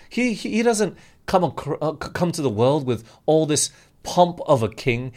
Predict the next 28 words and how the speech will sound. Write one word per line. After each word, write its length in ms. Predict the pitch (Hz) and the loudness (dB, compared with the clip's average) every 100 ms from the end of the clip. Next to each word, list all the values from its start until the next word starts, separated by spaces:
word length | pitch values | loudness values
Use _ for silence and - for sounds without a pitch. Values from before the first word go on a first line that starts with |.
| - | -10
He's 200 | - 170 | 0 2
not 280 | 165 180 131 | 4 0 0
dressed 480 | 95 110 147 - - | -4 0 0 0 -4
in 140 | 113 117 | -4 -4
expensive 880 | - - - 143 143 - - 127 - | -4 -4 -2 -2 -4 -4 -4 -4 -8
clothing. 540 | - 113 113 127 139 - - - | -6 -4 -4 -8 -10 -14 -20 -4
He's 240 | 180 147 | 0 2
not 220 | 160 175 | 2 2
coming 260 | 170 175 160 | 0 -2 0
across 540 | 127 - 143 147 - - - - | -2 -4 -2 -2 -4 -8 -14 -2
with, 240 | 139 113 | -2 0
with 300 | 143 139 - - - | -2 -2 -2 -18 -12
such, 440 | - - - - _ _ _ | -2 0 -2 -10 _ _ _
such 360 | - 185 135 - - _ | -6 -2 -2 -4 -12 _
oratory 760 | - 170 175 - 170 156 151 147 | 4 6 6 0 0 0 0 -4
speech 500 | - - - 170 127 | -4 -6 -4 -4 -4
of 160 | - 123 | -4 -2
a 60 | 117 | -4
king. 580 | - - 135 151 175 175 | -8 -4 -2 -2 -4 -2
No, 240 | 220 165 | -2 -2
he 100 | 131 | -4
doesn't. 300 | 147 202 156 | -2 -2 -2
He 100 | 170 | 0
doesn't 360 | 208 196 156 - | 0 -2 -8 -4
come 220 | 170 175 | -2 0
with 120 | 135 | 0
all 140 | 143 | 0
the 120 | 143 | 0